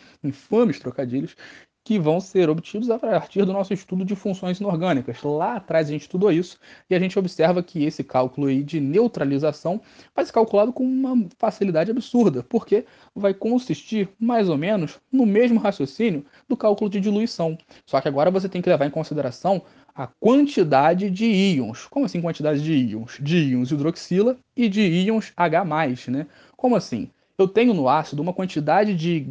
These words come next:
íons H mais que podem ser liberados. H dois S O quatro, eu vou ter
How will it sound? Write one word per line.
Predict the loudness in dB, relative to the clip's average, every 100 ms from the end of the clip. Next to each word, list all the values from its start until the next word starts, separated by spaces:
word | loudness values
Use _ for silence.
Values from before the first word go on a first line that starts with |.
| -2
íons | 0 0 2
H | 2 2 -2
mais | -2 -6 -6
que |
podem | -4 -2 -2
ser | 0
liberados. | 0 0 0 0 -2 -6 -4
H | 0 2
dois | 2 2 2
S | -2 -4
O | -4
quatro, | 0 -2 -2 -6
eu |
vou | -4
ter | -2 -4